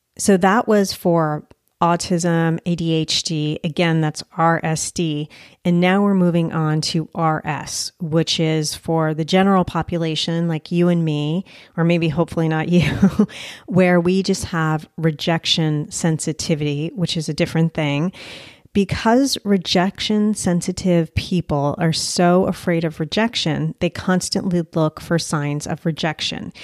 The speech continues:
As a result, they may interpret neutral or even positive social interactions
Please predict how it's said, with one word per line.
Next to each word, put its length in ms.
As 180
a 60
result, 480
they 100
may 400
interpret 640
neutral 800
or 160
even 300
positive 680
social 600
interactions 1200